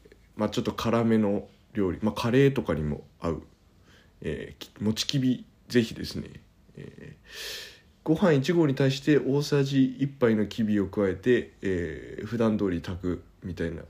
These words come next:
あ、うん、確かそう、イメージです。大さじ一杯のきびを加えたら大さじ一杯の水を加えるのかな。それで普通通り炊いていただくと、えー、もちもちのもちきびご飯が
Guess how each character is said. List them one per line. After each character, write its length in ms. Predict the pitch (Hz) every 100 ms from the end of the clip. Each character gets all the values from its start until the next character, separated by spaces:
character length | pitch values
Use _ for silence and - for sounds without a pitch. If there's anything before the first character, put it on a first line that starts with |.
| _
あ、 280 | 82 76 - - _ _
う 60 | 104
ん、 160 | 120 - -
確 220 | 104 -
か 60 |
そ 140 | 85 87
う、 100 | - - - - - - - - _ _ 107
イ 80 |
メ 120 | 104 90
ー 60 |
ジ 140 | 78 -
で 80 |
す。 140 | 85 -
大 140 | 127
さ 160 | 139 151
じ 120 | 156
一 60 | 151
杯 320 | - 139 120
の 140 | 113
き 140 | - 127
び 100 | 120
を 60 |
加 140 | 113 117
え 60 |
た 100 | 113
ら 80 | 123
大 120 | 113
さ 160 | 120 123
じ 80 | 117
一 40 |
杯 140 | - 98
の 80 |
水 220 | 92 98 104
を 60 |
加 160 | 101 101
え 60 |
る 60 | 95
の 80 | 85
か 100 | 82
な。 140 | - - _ _ _
そ 120 | -
れ 40 | 151
で 240 | 156 143
普 100 | 135
通 160 | - 117
通 140 | 110
り 60 | 87
炊 140 | 90
い 40 | 82
て 120 | 87
い 60 |
た 80 | 85
だ 120 | 82
く 100 | 80
と、 220 | - 76 -
え 120 | - 73
ー、 20 |
も 140 | 92
ち 120 | 92
も 80 | 110
ち 120 | 107
の 220 | 101 92 -
も 100 | 95
ち 120 | 90 -
き 120 | 107
び 240 | 98 101 - - - _ _ _ _ _ _ _ _ _ _ _ _ - _ _ _ -
ご 100 | 95
飯 200 | 101 80
が 140 | 76